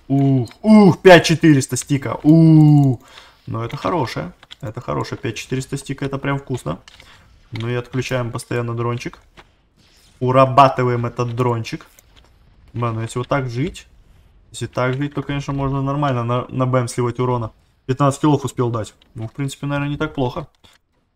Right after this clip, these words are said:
Не так плохо. Если под викингом, под овердрайвом по пять киллов хотя бы делать, то реализация викинга точно пойдёт. Так, ну и пикаем сразу следующий бой. Также на быстроболе.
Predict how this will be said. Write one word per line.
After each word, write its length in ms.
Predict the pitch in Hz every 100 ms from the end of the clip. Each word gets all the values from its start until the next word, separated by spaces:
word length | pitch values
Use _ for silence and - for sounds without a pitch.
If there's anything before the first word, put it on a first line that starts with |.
| _ _ 120
Не 160 | 120
так 240 | 117 123 -
плохо. 360 | 123 120 135 - _ _ _ _ _ _
Если 220 | 113 -
под 200 | 127 120
викингом, 520 | 120 120 127 120 120 117
под 240 | - 120
овердрайвом 580 | 120 120 117 123 120 120
по 400 | 120 120 120 117
пять 200 | 127 120
киллов 260 | - 123 120
хотя 240 | 120 123
бы 120 | 120
делать, 400 | 120 131 170 - _ _ _ _ _ _ _ _ _ _ _ _
то 80 | 123
реализация 560 | 120 120 123 135 131 139
викинга 400 | 135 139 131 131
точно 280 | 135 - 117
пойдёт. 380 | 120 120 98 _ _ _ _ _ _ -
Так, 200 | 120 -
ну 80 | 135
и 40 |
пикаем 320 | 143 143 135
сразу 240 | 135 135 131
следующий 280 | 139 135
бой. 260 | 139 170 233 _ -
Также 260 | 120 120
на 80 | 120
быстроболе. 640 | 120 123 127 127 185 147